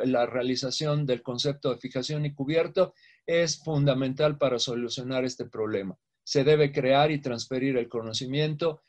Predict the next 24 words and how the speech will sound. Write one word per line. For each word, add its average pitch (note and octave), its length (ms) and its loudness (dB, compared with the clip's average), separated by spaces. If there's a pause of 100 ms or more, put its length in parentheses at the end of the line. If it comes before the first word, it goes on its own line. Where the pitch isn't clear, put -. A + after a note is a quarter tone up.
(140)
formar D#3+ 440 4
equipos D3+ 480 2
de D3+ 120 4
alto D3+ 280 2
desempeño, C#3+ 720 0
el C#3+ 100 -2
comprender C#3 600 0
los D3 220 -2
problemas C#3+ 720 2
para A#2 260 -2
que B2+ 100 -10
se B2+ 120 -8
busque C#3+ 500 -2 (300)
solución C#3+ 680 2
a C#3 140 2
estos C#3+ 440 0
a B2+ 120 -4
partir C3 380 -2
de B2+ 140 -4
calidad B2+ 520 2
y C#3 80 0
el A#2 120 -2
fortalecimiento B2 960 -6
institucional. C3+ 880 -6